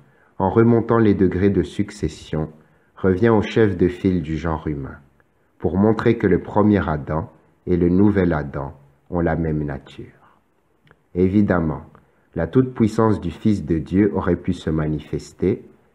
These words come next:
pour l'instruction et la justification des hommes de la même manière dont elle était apparue aux patriarches et aux prophètes,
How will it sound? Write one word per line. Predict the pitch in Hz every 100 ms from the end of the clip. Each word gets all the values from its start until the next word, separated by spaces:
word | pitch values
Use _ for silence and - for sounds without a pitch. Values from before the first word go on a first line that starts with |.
| _
pour | 90 90
l'instruction | 101 107 107 - - - 110 -
et |
la | 95 85
justification | 80 95 - 92 - - 80 - 87
des | 80 73 71
hommes | 80 90 117 127 - _ _ _
de | 95
la | 90 90
même | 95 117
manière | 120 101 98 101 95
dont | 92 90
elle | - 82
était | 78 87 -
apparue | 90 - 85 80 92
aux | 78
patriarches | - 80 - - 78 76 -
et | 73
aux |
prophètes, | 69 - - - -